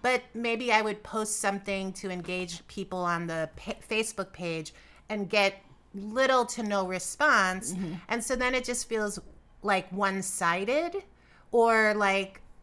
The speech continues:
Speaker 1: yes, there would pe-, be people who would share episodes on occasion, but that wasn't, like, a regular thing. Understanding how important that part of it is, like,
Speaker 2: Right.
Speaker 1: amplify my voice.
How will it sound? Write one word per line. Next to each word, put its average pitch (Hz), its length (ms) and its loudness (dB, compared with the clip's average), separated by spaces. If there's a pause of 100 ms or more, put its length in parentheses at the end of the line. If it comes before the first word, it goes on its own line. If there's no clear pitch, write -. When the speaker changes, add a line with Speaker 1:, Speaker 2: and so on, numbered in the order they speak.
(760)
Speaker 1:
yes, 226 420 2
there 214 160 -2
would 202 260 -4
pe-, - 140 -12 (140)
be 202 140 -6
people 202 340 -8
who 190 120 -8
would 180 160 -8
share 190 400 0
episodes 185 480 -4
on 175 140 -4
occasion, 170 640 -8 (380)
but 202 200 2
that 190 220 2
wasn't, 196 320 -2
like, 190 160 -6
a 170 60 -2
regular 180 580 -2
thing. 220 280 2 (200)
Understanding 262 1000 2
how 220 240 0
important 214 500 -2
that 196 200 0
part 339 240 0
of 220 160 0
it 160 80 -4
is, 147 320 -8
like, 185 160 -4
Speaker 2:
Right. 165 100 -10
Speaker 1:
amplify 262 520 2
my 175 200 0
voice. 151 400 -6